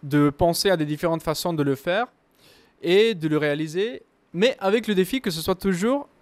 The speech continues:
exploitable par l'industrie. Donc ça dépend des applications. Et c'est ça qui est intéressant, c'est qu'à chaque fois qu'on a un nouveau projet, on a besoin de quasiment repartir à zéro pour se poser la question, qu'est-ce qu'on veut faire, comment on peut réaliser,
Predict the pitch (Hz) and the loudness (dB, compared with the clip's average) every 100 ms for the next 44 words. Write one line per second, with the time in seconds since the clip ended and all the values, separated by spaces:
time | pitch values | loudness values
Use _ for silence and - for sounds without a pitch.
0 | _ - 170 202 220 247 190 175 151 151 | _ -8 -4 -2 -2 0 0 2 0 -2
1 | - 240 - _ _ _ - 185 185 170 | -4 -8 -8 _ _ _ 0 2 2 2
2 | 180 294 175 165 165 147 - 233 226 _ | 2 2 0 -2 0 0 0 -4 -6 _
3 | - 147 285 320 208 170 160 156 156 151 | -4 -2 -2 2 2 2 -2 -2 -8 -10
4 | - 170 156 220 254 247 196 180 175 175 | -6 -2 -2 0 0 0 0 0 2 0
5 | - 147 185 262 - - _ _ 151 156 | 0 -2 -2 -4 -10 -20 _ _ 0 2
6 | 156 175 233 190 160 - 190 226 214 214 | 4 2 2 2 0 0 0 2 2 2
7 | 196 - 208 170 147 156 240 - - 160 | -2 0 -2 0 0 0 -2 -6 -8 -8
8 | 170 214 226 226 202 170 - 226 240 - | -4 0 2 2 0 -4 -2 -4 -6 -16
9 | _ - 226 - 226 170 - 170 196 233 | _ -4 -2 2 2 2 0 0 0 -2
10 | - 196 220 214 165 151 143 147 185 | -2 2 2 2 0 2 0 -2 -6